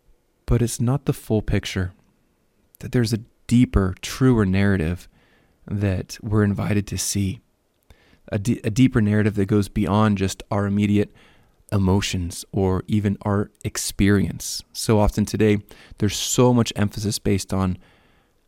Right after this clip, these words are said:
our experience is reality.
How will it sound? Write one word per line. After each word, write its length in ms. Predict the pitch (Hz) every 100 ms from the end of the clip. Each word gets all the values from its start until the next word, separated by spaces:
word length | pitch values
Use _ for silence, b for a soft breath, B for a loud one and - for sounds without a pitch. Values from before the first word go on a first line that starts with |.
| _
our 120 | 101
experience 920 | 90 - - - 110 127 139 135 - - - -
is 300 | 117 113 101
reality. 600 | 107 98 92 90 95 98